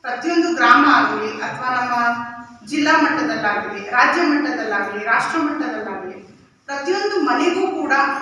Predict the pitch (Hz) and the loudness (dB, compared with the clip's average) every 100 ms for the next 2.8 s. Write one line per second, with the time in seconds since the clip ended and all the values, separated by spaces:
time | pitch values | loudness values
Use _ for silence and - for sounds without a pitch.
0 | - 254 277 285 285 - 226 294 330 320 | -4 -4 -2 -2 -4 0 2 2 4 4
1 | 320 - 262 262 - - 247 269 247 277 | 2 0 -2 -4 -4 0 2 0 -2 -4
2 | 294 294 294 294 202 233 233 240 | -4 -4 -6 -8 -10 -10 -10 -10